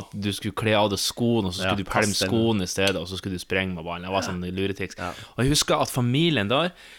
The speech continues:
Speaker 1: de bodde, jeg tror det var i Wisconsin-området,
Speaker 2: Mhm.
Speaker 1: det var blant
Speaker 2: Stemmer.
Speaker 1: annet noe flomgreier
Speaker 2: Mhm.
Speaker 1: og noe
Speaker 2: Stemmer.
Speaker 1: greier,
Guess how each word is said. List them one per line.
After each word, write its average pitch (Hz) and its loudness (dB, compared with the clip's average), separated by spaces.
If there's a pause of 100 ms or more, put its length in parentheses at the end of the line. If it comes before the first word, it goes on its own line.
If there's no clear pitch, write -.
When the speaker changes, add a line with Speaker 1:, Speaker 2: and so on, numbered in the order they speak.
(240)
Speaker 1:
de 127 2
bodde, 151 0
jeg 143 0
tror 165 2
det 139 4
var 127 4
i 107 4
Wisconsin-området, 156 2
Speaker 2:
Mhm. 151 2
Speaker 1:
det 123 4
var 131 4
blant 110 4
Speaker 2:
Stemmer. 131 4
Speaker 1:
annet 139 4
noe 113 2
flomgreier 170 2
Speaker 2:
Mhm. 156 2
Speaker 1:
og 156 0
noe 156 0
Speaker 2:
Stemmer. 151 0
Speaker 1:
greier, 160 4